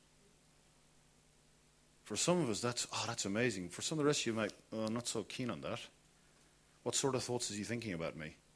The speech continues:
Are they good thoughts? Are they bad thoughts? Are they happy thoughts? Are they grumpy thoughts? How does he think about me? Is he embarrassed? Is it awkward? I felt there's people this morning that God wants to set free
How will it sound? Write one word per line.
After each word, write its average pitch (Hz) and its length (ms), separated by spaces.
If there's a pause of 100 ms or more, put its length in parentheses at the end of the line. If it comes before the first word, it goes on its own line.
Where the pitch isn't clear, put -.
(680)
Are 90 60
they 95 80
good 117 240
thoughts? 98 300
Are 95 40
they 90 100
bad 113 220
thoughts? - 320
Are 85 60
they 92 80
happy 120 260
thoughts? 90 300
Are 90 60
they 87 80
grumpy 117 280
thoughts? - 420 (320)
How 104 80
does 107 100
he 107 40
think 110 220
about 87 160
me? 69 100
Is 92 100
he 113 40
embarrassed? 110 540 (800)
Is 92 80
it 78 60
awkward? 139 420 (2000)
I 92 40
felt - 540 (320)
there's - 160
people 147 540 (340)
this - 160
morning 131 360
that 98 120
God 127 160
wants 123 240
to - 60
set - 240
free 117 480